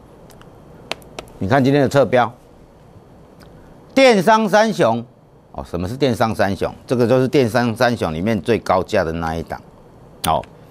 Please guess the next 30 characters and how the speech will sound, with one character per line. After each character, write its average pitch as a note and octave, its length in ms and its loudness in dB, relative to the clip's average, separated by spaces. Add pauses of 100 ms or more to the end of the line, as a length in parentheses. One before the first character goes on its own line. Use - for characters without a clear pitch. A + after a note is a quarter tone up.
(500)
第 A#3+ 260 4
三 G#3+ 300 4
方 G#3 240 2
支 G3 180 0
付 F#3+ 160 -2
的 D#3 180 4
领 C#3+ 140 0
导 D#3+ 160 2
厂 A#2 220 -4
商， D3 260 -2 (1120)
去 A3 280 2
年 C3+ 180 2
二 F3+ 140 4
零 B2+ 240 0
二 - 120 -2
二 E3 360 4
年 G#2+ 140 -2
的 A2+ 120 -2
E C3+ 80 0
P A#2+ 240 0
S A2+ 180 -8
二 A#2+ 160 0
十 F2 220 -8
点 D#2+ 180 -4
八 G2+ 220 2
六 G2+ 180 0
元 D2+ 160 -4
哦， D2+ 80 -8
你 D#2+ 80 -8
看 G#2+ 160 -2